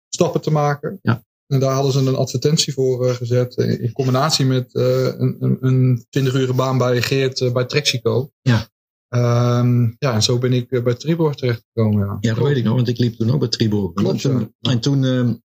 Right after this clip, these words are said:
Speaker 2: toen was je bezig met die, met die F'jes.
Speaker 1: Klopt, ja. Ik zei, als ik het ga doen, dan ga ik niet bij de A één, eh,
Speaker 2: Nee.
Speaker 1: beginnen, want daar kan ik natuurlijk niet heel veel eer meer halen.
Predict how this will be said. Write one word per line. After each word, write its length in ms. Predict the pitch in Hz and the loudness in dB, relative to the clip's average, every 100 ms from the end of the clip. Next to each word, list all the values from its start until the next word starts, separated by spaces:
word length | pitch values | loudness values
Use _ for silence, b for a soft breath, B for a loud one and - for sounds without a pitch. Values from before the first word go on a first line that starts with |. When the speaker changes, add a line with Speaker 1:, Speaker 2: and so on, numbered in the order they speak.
| _ | _
Speaker 2:
toen 100 | 135 | -2
was 140 | 139 | 0
je 80 | 143 | 0
bezig 280 | 135 131 123 | 2 0 0
met 160 | 131 | 0
die, 140 | 117 120 | 0 0
met 100 | 120 | 0
die 260 | 110 143 | 0 0
F'jes. 320 | 127 - - - _ _ _ | 0 0 -2 -4 _ _ _
Speaker 1:
Klopt, 240 | - 185 - | -2 -2 0
ja. 220 | 139 147 | -2 0
Ik 100 | 131 | 0
zei, 180 | 156 151 | 0 2
als 120 | 156 | 0
ik 80 | 156 | -2
het 100 | 151 | -2
ga 120 | 151 | 0
doen, 240 | 156 156 | 2 2
dan 220 | 143 139 | 2 0
ga 140 | 131 143 | 0 0
ik 80 | 135 | 2
niet 120 | 151 | 2
bij 100 | 139 | 2
de 60 | |
A 240 | 139 139 135 | 0 0 0
één, 240 | 151 170 | 2 2
eh, 420 | 170 170 165 160 160 | 2 0 0 0 -2
Speaker 2:
Nee. 300 | - 113 - - _ | 0 0 0 -8 _
Speaker 1:
beginnen, 280 | - 131 160 | -4 0 0
want 120 | 139 | 0
daar 180 | 131 131 | 0 -2
kan 140 | 127 131 | 0 0
ik 80 | |
natuurlijk 260 | 123 117 123 | 0 0 0
niet 80 | 127 | 2
heel 140 | 127 | 0
veel 160 | 117 - | -2 -2
eer 180 | 131 127 | 0 0
meer 120 | 120 | 0
halen. 480 | 117 135 165 202 | 0 0 -2 -6